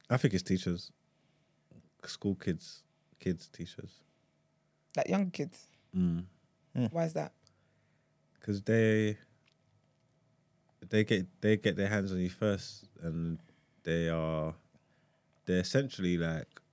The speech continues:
Speaker 1: molding our futures, really and truly. You get me? They have to, they, that's where you get the start of, from, from, from life, innit? Like, educationally, you get what I'm trying to say? Like, where they
Speaker 2: Mm.
Speaker 1: teach you and stuff like that. And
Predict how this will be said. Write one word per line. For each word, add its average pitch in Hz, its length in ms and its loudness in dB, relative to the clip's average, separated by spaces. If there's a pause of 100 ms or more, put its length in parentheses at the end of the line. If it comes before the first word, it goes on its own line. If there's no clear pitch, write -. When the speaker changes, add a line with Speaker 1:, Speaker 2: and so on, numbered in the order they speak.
(640)
Speaker 1:
molding 98 460 2
our 87 120 2
futures, 90 640 -6 (560)
really 82 220 0
and 80 100 -4
truly. 90 440 -2 (1040)
You 80 120 -8
get 92 160 -2
me? 82 180 -2
They 90 140 -2
have 98 120 0
to, - 100 -12 (180)
they, 98 300 0 (540)
that's 101 160 -2
where 107 80 6
you 104 80 6
get 95 120 0
the 87 80 0
start 107 340 2
of, - 340 -10
from, 85 260 0
from, 85 260 0
from 82 240 0
life, 101 300 2
innit? 87 180 0
Like, 76 140 -2
educationally, 85 840 2 (100)
you 80 120 -6
get 87 140 2
what 87 60 -2
I'm 87 40 -2
trying 92 120 2
to 87 60 2
say? 104 160 2
Like, 80 200 0
where 82 120 2
they 80 100 0
Speaker 2:
Mm. - 80 -6
Speaker 1:
teach 87 240 0
you 87 80 0
and 80 80 -2
stuff - 220 -4
like 78 160 -2
that. 78 260 -4
And 78 320 -6